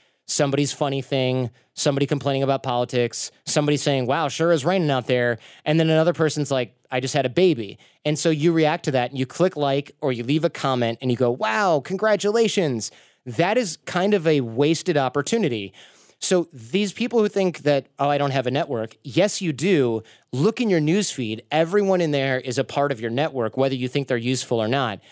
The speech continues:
And instead of clicking like or writing a comment, send them an email about their big life news. They just got married, they just got a new job, they just had a kid.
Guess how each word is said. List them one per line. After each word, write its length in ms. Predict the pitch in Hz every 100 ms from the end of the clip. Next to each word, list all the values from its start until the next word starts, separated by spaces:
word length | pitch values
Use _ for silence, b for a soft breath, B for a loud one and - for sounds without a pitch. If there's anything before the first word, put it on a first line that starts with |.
| B B
And 100 | 143
instead 320 | 151 - 196 233
of 80 | -
clicking 460 | 196 190 151 117
like 480 | 131 143 139 - - _ _
or 160 | - 135
writing 340 | 120 135 131
a 60 | 117
comment, 540 | - 185 180 117 104 b b b
send 340 | - 180 202
them 140 | 208 190
an 100 | 165 147
email 420 | 156 160 127 113
about 260 | 110 120
their 140 | - 123
big 360 | 104 131 123 -
life 420 | 131 123 123 123
news. 300 | 123 104 95
They 120 | 131 127
just 120 | 120
got 160 | 135
married, 320 | 131 131 131 127
they 60 |
just 120 | 117
got 140 | - 120
a 20 |
new 140 | 120
job, 360 | 113 131 123 123
they 60 | 113
just 120 | 110
had 120 | 117
a 40 |
kid. 320 | 110 127 120